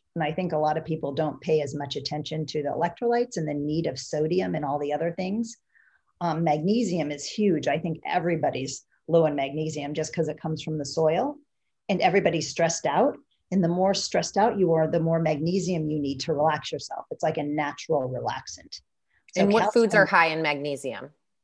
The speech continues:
Speaker 1: Uh, green leafy fruits and vegetables and nuts and legumes and all the vegetarian stuff. So if you're not eating that, or you're not eating enough of it to supply your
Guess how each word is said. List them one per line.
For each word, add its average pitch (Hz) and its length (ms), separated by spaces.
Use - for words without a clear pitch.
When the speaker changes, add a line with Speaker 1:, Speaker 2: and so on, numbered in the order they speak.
Speaker 1:
Uh, 165 360
green 202 340
leafy 208 400
fruits 202 220
and 185 140
vegetables 202 840
and 156 340
nuts 170 480
and 156 160
legumes 202 600
and 165 140
all 175 240
the 175 100
vegetarian 160 720
stuff. - 260
So 175 280
if 160 120
you're 180 100
not 180 260
eating 269 320
that, 151 240
or 190 100
you're 170 160
not 185 240
eating 180 220
enough 180 360
of 165 120
it 151 200
to 139 300
supply 170 720
your 160 260